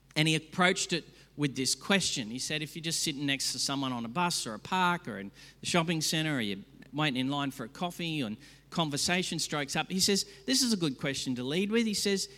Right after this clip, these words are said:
"If God could do a miracle for you today, what would you want him to do?" And it just peels open people's, like, "Oh my gosh, here's my wish list." Brrr. And then in response to that, it's just like, "Well, could we pray about that now?"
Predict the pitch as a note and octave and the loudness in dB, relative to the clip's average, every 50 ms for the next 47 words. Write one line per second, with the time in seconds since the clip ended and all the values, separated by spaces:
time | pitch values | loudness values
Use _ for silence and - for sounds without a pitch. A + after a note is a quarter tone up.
0 | - - G3 - - - A3+ B3 A#3+ - A#3+ G3+ F3+ F#3 F3 E3 D3+ D#3 D#3+ E3+ | -8 -6 -6 -2 2 4 4 4 4 2 2 2 4 4 4 4 4 4 4 2
1 | G3 F#3 - F3 D3+ - - D3 C#3 C3+ C3+ C3+ - C#3 D3+ E3 F3 F#3 G#3+ A3+ | 2 0 -2 -4 -4 -2 -2 -2 0 0 0 0 -2 -2 -2 -2 -2 -2 -2 -2
2 | - G3+ F#3+ F#3+ G3+ F#3+ G3 G#3+ G3 F#3 F3 F3 F3 G#3 A3+ - C#4+ - - - | -2 -4 -4 -2 -2 -2 -2 0 0 -2 -2 -2 0 0 0 0 0 -2 -4 -8
3 | - - - - - - - - - - - - - _ - - D#3 E3+ F3+ D#3+ | -20 -20 -20 -20 -20 -20 -20 -20 -20 -20 -20 -20 -20 _ -8 -2 0 0 0 2
4 | - G#3+ A#3+ A#3 - - - - - - - - - - - - - - - - | 2 4 4 4 2 0 -6 -18 -20 -20 -20 -20 -20 -20 -20 -20 -20 -20 -20 8
5 | - - F3+ G3 F#3+ F#3 F3+ E3+ C#3+ - E3+ D3+ D#3 E3+ F3 E3 - C#3+ A#2+ A#2 | 10 12 12 12 10 6 4 2 0 0 0 2 2 2 2 2 2 2 2 2
6 | A#2 - - C#3+ C3+ B2+ C3+ C#3+ C3 C3+ B2 B2 C3 B2 A#2 A#2 A#2+ - C#3+ D3 | 2 0 0 0 0 0 0 0 0 0 0 0 0 0 0 -2 -2 -4 -6 -6
7 | D#3 D3+ D3 C#3+ C3+ A#2+ C3+ C3 A#2 G#2 - - - - - - - - D#3+ D#3+ | -4 -4 -6 -6 -6 -4 -4 -4 -2 -2 -4 -6 -6 -8 -14 -8 -2 4 6 6
8 | D#3+ D3+ - D3+ C#3+ C3+ C3 B2 A#2+ B2+ D3 D#3 - - - C3 A2 D#2+ - - | 6 6 4 2 2 4 4 4 4 4 4 4 4 2 2 0 -2 -2 -2 -4
9 | - - - - - - _ - - - C3+ C3 B2 A#2+ A#2+ A#2+ A#2 A#2 A#2+ A#2+ | -4 -6 -8 -20 -20 -20 _ -2 0 2 2 2 0 0 -2 -2 0 0 0 0
10 | A#2 A#2 A#2 A#2 - - - - - - - - - - D3 D3+ D#3 D#3 E3 E3 | 0 0 -2 -2 -4 -6 -10 -16 -20 -20 -20 -12 -6 -2 0 2 2 4 4 4
11 | D#3 D3+ D3 C#3+ C#3+ C#3+ - - - - A#3+ A#3 A#3 A3+ - - - C3 A#2+ B2 | 4 2 2 0 0 -2 -2 -2 -4 -4 -4 -4 -4 -4 -4 -4 -2 0 0 2
12 | D#3 F#3+ - - - - - - - - - - - - - F#3+ F#3 - G3+ G3 | 0 0 -2 -6 -14 -20 -20 -20 -20 -20 -20 -20 -12 -6 -4 -2 0 0 2 0
13 | F#3+ - F#3 F3+ F3+ E3+ E3 - F3 F#3 F3+ F3+ F3 - - - - _ - - | 0 0 0 0 -2 -2 -2 -2 -2 -2 -2 -2 -4 -8 -12 -20 -20 _ -18 -8
14 | - F#3 E3 F3+ F3 D#3+ - G3 - - - B3+ F#3+ C3 A2 G#2 - A#2+ A#2+ A2+ | -6 -4 -2 0 -2 -2 -2 -2 -4 -4 -2 -2 -2 -2 -2 -2 -2 -4 -4 -4
15 | - D3 - - D3 - - - | -4 -4 -4 -4 -6 -8 -10 -12